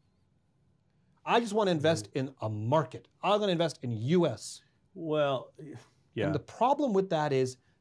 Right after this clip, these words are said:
Speaker 1: then you just take a macro view of the U S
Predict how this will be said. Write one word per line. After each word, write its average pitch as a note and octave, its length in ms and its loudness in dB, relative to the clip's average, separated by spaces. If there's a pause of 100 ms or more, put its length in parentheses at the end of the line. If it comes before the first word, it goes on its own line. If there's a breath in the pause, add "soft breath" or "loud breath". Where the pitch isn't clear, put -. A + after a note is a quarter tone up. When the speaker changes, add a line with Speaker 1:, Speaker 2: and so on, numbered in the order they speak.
Speaker 1:
then G3 320 4
you A#3+ 160 4
just F#3 280 0
take F3 300 2
a C#3+ 80 2
macro E3 680 0
view D#3 380 0
of B2 180 0
the B2 100 0
U B2 300 -2
S A#2 320 -8